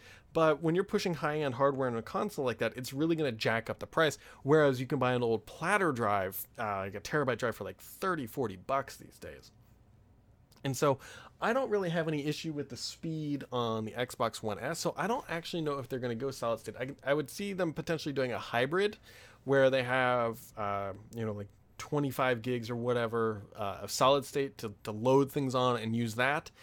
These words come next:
and then your long-term storage is just the platter drive. But I don't really know if it needs solid state,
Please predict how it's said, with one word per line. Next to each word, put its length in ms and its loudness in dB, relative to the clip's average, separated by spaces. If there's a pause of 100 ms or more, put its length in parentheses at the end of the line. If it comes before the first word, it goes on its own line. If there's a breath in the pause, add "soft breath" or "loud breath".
(240 loud breath)
and 120 -2
then 200 2
your 140 0
long-term 460 2
storage 480 -2
is 120 -10
just 180 -12
the 80 -18
platter 320 -2
drive. 320 -4 (540 loud breath)
But 240 -2 (320)
I 40 2
don't 140 4
really 180 4
know 200 8
if 200 2
it 120 0
needs 500 2
solid 480 0
state, 720 -10